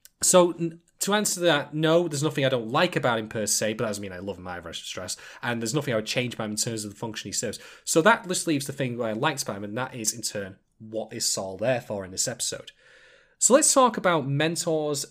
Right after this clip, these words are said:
mentees, and fav-, uh, uh, sorry, familial, re-, oh, sorry, how to say, uh,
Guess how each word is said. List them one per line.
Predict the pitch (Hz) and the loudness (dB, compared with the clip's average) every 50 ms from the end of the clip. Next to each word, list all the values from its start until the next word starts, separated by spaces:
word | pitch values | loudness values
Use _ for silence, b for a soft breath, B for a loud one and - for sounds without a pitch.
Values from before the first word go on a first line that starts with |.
| _ - | _ -6
mentees, | 135 131 135 135 135 135 - 139 120 120 120 117 110 - - - _ _ _ | -2 0 0 2 0 0 0 -2 -2 -2 -2 -2 -2 -4 -6 -12 _ _ _
and | - 113 110 | -14 -14 -14
fav-, | 107 - 143 135 131 131 131 135 - - | -4 0 2 4 4 4 2 0 -2 -4
uh, | 135 131 127 - 135 | -4 -2 -2 -2 -2
uh, | 139 | -2
sorry, | 139 - 143 127 120 - - - - | 0 0 0 0 -2 -4 -8 -14 -6
familial, | - - 143 147 143 143 135 135 | -4 0 2 4 4 4 4 4
re-, | 131 135 131 - | 2 0 -2 -2
oh, | - 135 120 | -2 -2 -2
sorry, | - - 113 95 95 - | -2 -2 -4 -4 -8 -10
how | - - 123 | -8 -6 -4
to | 110 | -4
say, | 104 - 113 98 92 95 | -4 -4 -4 -4 -6 -8
uh, | - 92 110 110 107 107 | -6 -4 -2 0 0 -2